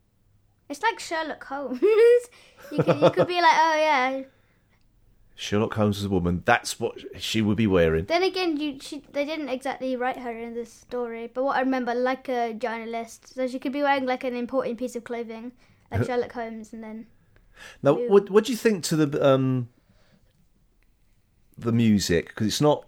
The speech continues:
Speaker 2: Dudley Simpson. This is Kerry Blyton. This
Speaker 1: I don't
Speaker 2: one.
Speaker 1: mind it. I don't. I, it do-, it doesn't sound childish, at least.
Speaker 2: It's different. And he only did three scores for Doctor Who. He did, um, The Silurians, this,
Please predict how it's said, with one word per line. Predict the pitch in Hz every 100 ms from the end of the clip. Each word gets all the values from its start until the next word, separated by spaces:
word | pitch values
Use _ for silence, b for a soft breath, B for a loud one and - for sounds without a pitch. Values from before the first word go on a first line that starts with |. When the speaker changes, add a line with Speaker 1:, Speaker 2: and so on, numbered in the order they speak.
| _
Speaker 2:
Dudley | - 120 120
Simpson. | 110 131 113 -
This | 92
is | 104
Kerry | - 117 110
Blyton. | 95 107 104 90 76 76 87 _ _ _ _ _ _ _ _
This | -
Speaker 1:
I | 339
don't | 480
Speaker 2:
one. | -
Speaker 1:
mind | 247 247 269
it. | 156 196 240 - - _ -
I | 269
don't. | - - -
I, | - - _
it | 285
do-, | 311 330
it | -
doesn't | 330 415 392
sound | - 311 285
childish, | 294 269 247 208 -
at | -
least. | 180 226 - - - _ _ -
Speaker 2:
It's | 156 -
different. | - 156 - 90 85
And | 127 147
he | 147
only | 165 160
did | 175
three | - 123 98
scores | - - 90 85 -
for | -
Doctor | 90 76 -
Who. | 82 80 87 92
He | 95
did, | 104 95 104
um, | 101 101 101
The | 98
Silurians, | - 127 123 98 85 90 87
this, | 117 95 95 - -